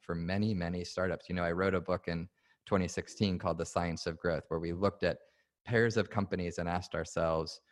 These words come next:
"Why did one company take off and the other one didn't," right? Why is a third of the internet at that time running on top of WordPress and nobody's using movable type?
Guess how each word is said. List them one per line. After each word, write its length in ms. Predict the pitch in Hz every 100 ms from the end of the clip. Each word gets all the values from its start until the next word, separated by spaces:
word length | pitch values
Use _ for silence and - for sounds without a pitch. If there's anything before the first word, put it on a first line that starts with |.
| _ _ _
"Why 160 | 87 101
did 160 | 101
one 300 | 87 90 98
company 380 | 101 101 92 90
take 280 | 80 90 82
off 280 | 82 76 -
and 120 | 80
the 100 | 80
other 240 | - 85 80
one 200 | 80 78
didn't," 300 | 80 78 -
right? 200 | 85 87 - _ _ _
Why 200 | 92 101
is 140 | 92
a 60 | 90
third 340 | - - 98
of 120 | 95 90
the 120 | 85
internet 340 | 92 90 82
at 160 | 82 -
that 220 | 85 -
time 280 | - 85 85
running 280 | 87 90 82
on 120 | 80
top 260 | 85 80
of 80 | 85
WordPress 600 | 78 82 85 - 80 78 - - _ _ _
and 160 | - 95
nobody's 480 | 92 90 85 85 -
using 340 | 85 85 82
movable 320 | 85 82 80
type? 380 | 73 - 78 73